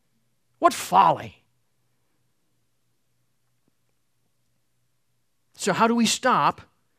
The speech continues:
our empty boasting? By genuinely boasting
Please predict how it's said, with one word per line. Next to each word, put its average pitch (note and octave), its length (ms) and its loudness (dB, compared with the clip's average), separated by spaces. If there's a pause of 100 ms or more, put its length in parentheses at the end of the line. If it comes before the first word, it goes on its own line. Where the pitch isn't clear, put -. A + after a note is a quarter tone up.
(120)
our F3 100 -8
empty D3 260 -6
boasting? A#3 380 -10 (3000)
By C3+ 160 -8
genuinely G3 680 -4
boasting C#3+ 600 -6